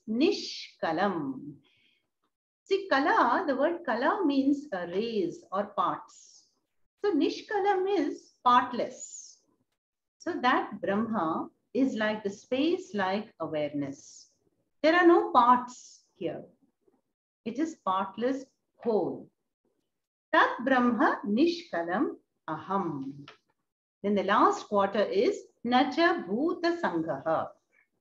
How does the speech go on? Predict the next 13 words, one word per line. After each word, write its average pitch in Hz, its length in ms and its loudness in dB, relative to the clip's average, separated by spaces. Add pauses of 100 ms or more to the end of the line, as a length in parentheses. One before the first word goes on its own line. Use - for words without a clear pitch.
(580)
I 302 180 6
am 415 160 8
not 381 280 8
this 370 240 6
Bhuta 311 500 0
Sangaha. 156 500 -2 (100)
What 277 240 2
is 311 160 2
Bhuta? 254 720 2 (240)
<clears throat> 202 140 -8 (1200)
Bhuta 320 360 0 (140)
is 240 260 2
a 151 480 -2